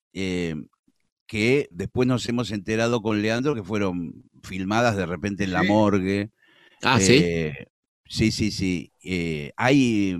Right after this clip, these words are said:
Speaker 1: nadie se atrevió a decir exactamente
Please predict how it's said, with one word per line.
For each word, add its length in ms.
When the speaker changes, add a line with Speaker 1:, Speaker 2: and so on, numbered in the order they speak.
Speaker 1:
nadie 460
se 300
atrevió 640
a 100
decir 460
exactamente 1200